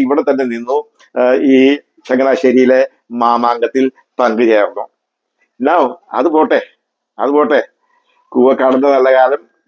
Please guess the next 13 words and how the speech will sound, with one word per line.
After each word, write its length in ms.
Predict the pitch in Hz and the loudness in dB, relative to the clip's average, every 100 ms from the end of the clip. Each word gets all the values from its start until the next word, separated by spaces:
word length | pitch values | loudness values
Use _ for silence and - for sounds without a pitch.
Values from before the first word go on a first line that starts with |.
| 127 | -8
ഏഹ്, 140 | 127 151 | -6 -2
എന്ന് 120 | 139 131 | 0 2
പറയാം, 240 | 123 104 _ - | 2 0 _ -2
കൂര-, 260 | 135 139 143 - | 0 0 -4 -2
കൂവക്കാടിന്റെ 500 | 151 139 139 131 131 | -2 0 0 2 0
ഭാഗ്യം, 300 | 127 123 120 - _ - 110 | 0 0 -2 -4 _ -6 -2
അത് 100 | 143 | 0
പോട്ടെ. 260 | 135 127 117 - _ _ - 117 | 0 0 -2 -4 _ _ -12 -4
ഇപ്പൊ 160 | 135 127 135 120 | 0 0 0 -2
ഇന്നലെ 300 | 123 120 127 127 | -2 0 2 2
എന്തായിരുന്നു 440 | 123 120 117 113 120 | 2 0 0 -4 -4
മാമാങ്കം 400 | 117 117 113 117 117 | -4 -2 -4 -4 -8
വത്തിക്കാനില്? 580 | - 113 110 110 113 | -6 -2 0 2 2